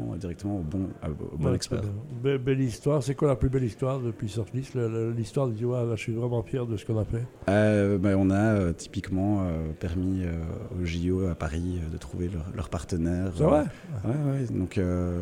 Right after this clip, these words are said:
Speaker 1: donc on a pas mal d'histoires comme ça, euh, euh, de,
Speaker 2: C'est
Speaker 1: de, de
Speaker 2: génial,
Speaker 1: belles
Speaker 2: ça.
Speaker 1: histoires, euh, de, des, des, des choses en fait qu'on voit dans le quotidien. Euh, à l'époque où il y avait eu la crise, par exemple à Bruxelles, euh,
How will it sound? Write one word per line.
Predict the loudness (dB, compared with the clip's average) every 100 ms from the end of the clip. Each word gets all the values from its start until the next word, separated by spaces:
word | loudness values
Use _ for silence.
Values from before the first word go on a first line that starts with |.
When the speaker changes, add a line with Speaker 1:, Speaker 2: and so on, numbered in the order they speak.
| -2
Speaker 1:
donc | 0 4
on |
a | 6
pas | 6
mal | 6 6
d'histoires | 2 0 -2 0
comme | 0
ça, | 2 2
euh, | 2 2 -2 -6 -20 -20 -20 -12 -4
euh, | -2 0
de, |
Speaker 2:
C'est | 0
Speaker 1:
de, | 2
de | 2
Speaker 2:
génial, | 6
Speaker 1:
belles | 8 6
Speaker 2:
ça. | 2
Speaker 1:
histoires, | 0 2 2 2
euh, | 0 0
de, | -2 -6 -12 -20 -20 -20 -20 -6
des, | 0 2
des, | 2 2 0
des | -2 -2 0
choses | 2 2
en | 0
fait | -2
qu'on | 0
voit | 2 4
dans | 2
le |
quotidien. | 0 -2 -2 0 0 0 -4 -10 -4
Euh, | -2 0 0 -2 -2 -4 -6 -10 -2
à | 0
l'époque | 2 2 0
où | 0
il |
y |
avait | 2 2
eu | 2 2
la | 0
crise, | -2 -2 -2 -2 -4
par | -6 -4
exemple | -2
à | -2
Bruxelles, | -2 -2 -2 -2 -2
euh, | -4 -4